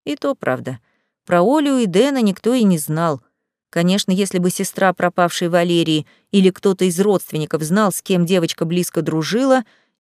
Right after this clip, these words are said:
или что она встречалась какое-то время с братом Оли, то, может быть, её исчезновение удалось раскрыть.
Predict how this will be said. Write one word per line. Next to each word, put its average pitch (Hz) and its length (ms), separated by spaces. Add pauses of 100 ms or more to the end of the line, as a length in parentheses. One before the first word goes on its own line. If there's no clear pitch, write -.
(100)
или 208 220
что 202 180
она 196 160
встречалась 190 640
какое-то 170 400
время 170 260
с 156 60
братом 160 500
Оли, 247 320 (380)
то, 170 120
может 262 280
быть, 262 180
её 240 220
исчезновение 220 680
удалось 196 420
раскрыть. 202 680